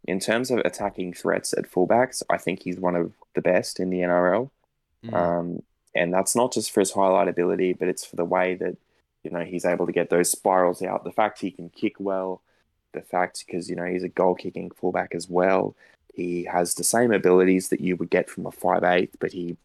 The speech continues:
Speaker 1: translates them to fullback. And his running is, once again, incredible.
Speaker 2: He's
Speaker 1: Uh, he
Speaker 2: glides
Speaker 1: averages
Speaker 2: across the
Speaker 1: about
Speaker 2: field.
Speaker 1: Yeah, so, uh, he averages about a hundred and forty run meters a game
Speaker 2: Mm-hmm.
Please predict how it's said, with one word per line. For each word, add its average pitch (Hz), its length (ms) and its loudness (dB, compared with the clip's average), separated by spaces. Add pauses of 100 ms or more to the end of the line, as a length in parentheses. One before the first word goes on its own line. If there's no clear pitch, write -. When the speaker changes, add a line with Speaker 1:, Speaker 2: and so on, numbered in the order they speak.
(120)
Speaker 1:
translates 90 480 -2
them 87 160 -4
to - 100 -10
fullback. 90 540 -2 (680)
And 90 140 -2
his 90 180 2
running 104 480 2
is, - 180 -4
once 90 260 -4
again, 87 340 -2 (500)
incredible. - 520 -2 (360)
Speaker 2:
He's 85 80 -4
Speaker 1:
Uh, 87 160 2
he - 60 -6
Speaker 2:
glides 98 220 2
Speaker 1:
averages 95 340 -2
Speaker 2:
across 92 160 -6
the - 60 -8
Speaker 1:
about 90 380 2
Speaker 2:
field. - 40 -20 (1160)
Speaker 1:
Yeah, 104 200 2 (140)
so, 101 420 4
uh, 92 360 0 (760)
he 120 280 0
averages 101 420 -2
about 90 340 -2
a - 40 -10
hundred 95 300 -4
and 87 120 -8
forty 90 420 2
run 87 220 2
meters 85 280 0
a 82 40 -6
game 87 360 0 (360)
Speaker 2:
Mm-hmm. 87 240 -18